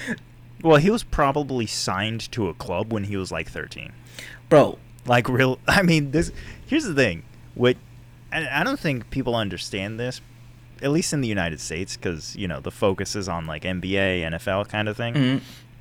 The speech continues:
Speaker 1: But, like, for international sports, for something like soccer and baseball, you can get signed to a team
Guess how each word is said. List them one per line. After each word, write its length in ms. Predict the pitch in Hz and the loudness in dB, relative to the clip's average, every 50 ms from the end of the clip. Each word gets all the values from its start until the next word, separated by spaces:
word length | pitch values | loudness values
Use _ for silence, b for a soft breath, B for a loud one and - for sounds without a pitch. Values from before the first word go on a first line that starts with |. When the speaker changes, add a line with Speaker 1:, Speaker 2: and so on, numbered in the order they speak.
| - - - | -4 2 4
Speaker 1:
But, 180 | 117 98 - | 4 4 4
like, 320 | 110 107 104 104 101 - - | 2 0 0 0 0 -2 -6
for 680 | - - - - 117 107 104 104 101 101 98 95 - - | -12 -14 -10 -6 -4 0 2 2 2 2 2 0 0 -2
international 720 | 123 143 - 185 156 113 95 95 98 98 - - 127 127 123 | -4 -4 -2 0 0 0 2 0 0 -2 -4 -6 -6 -6 -6
sports, 540 | - - - 143 143 151 - - - - - | -8 -8 -8 -6 -6 -6 -6 -8 -12 -12 -10
for 120 | - 98 95 | -10 -10 -8
something 460 | - - 110 107 101 - 101 95 87 | -6 -6 -6 -6 -6 -6 -6 -6 -4
like 300 | 82 80 80 76 - - - | -6 -6 -8 -8 -10 -14 -16
soccer 580 | - - - - 95 85 85 - - 98 85 80 | -12 -8 -4 -2 -2 -2 -2 -4 -4 -6 -6 -6
and 160 | 78 78 76 | -8 -8 -8
baseball, 520 | 76 82 87 87 - - - 123 123 127 117 | -6 -6 -6 -6 -6 -6 -4 -2 -2 -2 -2
you 140 | 95 101 110 | -2 -4 -4
can 160 | - 160 131 | -4 -4 -2
get 180 | 113 82 - | -2 -4 -4
signed 720 | - - - - 107 92 92 101 110 120 123 117 - - - | -4 -6 -4 -4 -2 -2 -2 -2 -2 -4 -6 -8 -10 -8 -4
to 180 | - 120 98 | -2 -2 -2
a 60 | 82 - | -2 -4
team 520 | - - - 95 98 110 127 151 185 | -6 -8 -6 -4 -4 -4 -4 -4 -6